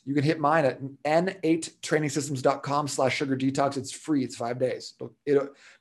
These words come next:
most people lose about five and a half pounds in those five days. Number nine, protein shakes in the A M, especially combined with tip number four, no carbs till dinner. Clutch. And number ten, hire a coach. Find someone who's done it before, who's got a track record of success and that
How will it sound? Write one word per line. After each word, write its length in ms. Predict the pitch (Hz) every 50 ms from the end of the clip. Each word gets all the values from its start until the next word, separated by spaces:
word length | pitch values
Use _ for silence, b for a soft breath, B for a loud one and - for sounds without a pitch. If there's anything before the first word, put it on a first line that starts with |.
| b 123
most 160 | 139 151 147
people 180 | 160 170 156
lose 140 | 147 151 143
about 160 | 139 135 131
five 160 | - 131 131 127
and 60 | 127
a 20 |
half 100 | 123 120
pounds 360 | - 131 123 120 117 110 - -
in 80 | 127
those 160 | 117 113 110 -
five 180 | 104 107 -
days. 240 | - 58 - - - _ _ _ _ b b b b b b b b b b
Number 140 | 143 143 160
nine, 300 | 170 180 180 175 147 127
protein 520 | 113 - - 151 156 170 165 - 185 180 175
shakes 360 | 170 - 185 180 175 - 165
in 40 | 147
the 140 | 143 143 - 123
A 160 | 131 131 143
M, 160 | 156 180 214
especially 480 | 220 - - - 151 147 143 147 156 143
combined 380 | 131 135 131 139 139 143 139 135
with 160 | 131 135 -
tip 200 | - 151 147 -
number 540 | 147 139 135 127 131 127 127 123 127 - - _ _ _ _ _ _
four, 320 | - 131 135 151 175 -
no 140 | 147 131 127
carbs 220 | - - 135 131 -
till 120 | - 135
dinner. 400 | 135 139 139 160 180 196 190 - _ _ _ _ _ _ _ _ _ _ - - _ _ _ _ _ _ _ _ _ _
Clutch. 460 | _ - - - - - - - - b b b b b b b
And 80 | - 151
number 160 | 175 180 185
ten, 240 | 185 - 214 214 -
hire 280 | 113 - 123 143 170 170
a 40 |
coach. 400 | - - 175 156 120 - - - _ _
Find 160 | - - 143 143
someone 160 | 151 165 160
who's 100 | 143 123
done 180 | 127 139 139
it 40 | 165
before, 320 | 160 151 - 160 160 156 151
who's 140 | 147 139
got 140 | 143 139 123
a 20 | 117
track 240 | - 147 151 151
record 160 | 156 165 165 151
of 60 | 143
success 380 | - 131 - 160 160 160 160
and 100 | 139 131
that 260 | 131 131 123 - -